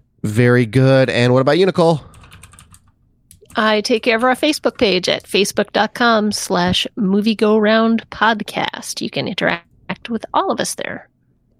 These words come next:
Speaker 1: Very good. Now you can follow all of these links on social dot M G R podcast dot com. So please go ahead and check us out there.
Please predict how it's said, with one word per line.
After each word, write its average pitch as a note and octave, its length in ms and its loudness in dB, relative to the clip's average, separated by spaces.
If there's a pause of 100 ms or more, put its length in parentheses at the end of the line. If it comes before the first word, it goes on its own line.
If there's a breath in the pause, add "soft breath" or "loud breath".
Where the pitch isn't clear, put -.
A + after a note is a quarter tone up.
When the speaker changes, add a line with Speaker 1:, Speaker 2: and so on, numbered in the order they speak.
Speaker 1:
Very G3 480 0
good. A#2 480 2
Now C3+ 140 0
you G3+ 180 0
can A3 280 -2
follow G#3+ 680 0
all F#3+ 300 2
of F3 80 0
these C#3 220 0
links C3+ 260 0
on A#2+ 120 0
social D3+ 640 0
dot A2+ 280 -2
M A#2+ 180 2
G A#2 200 2
R A2+ 100 4
podcast A2 560 0
dot G#2+ 220 -2
com. A2+ 420 -2 (380 loud breath)
So - 180 -2
please C3 400 0
go A#2 160 2
ahead A2 260 2
and G#2+ 140 0
check - 260 -2
us A#2 140 -2
out G#2 280 0 (120)
there. B2 720 2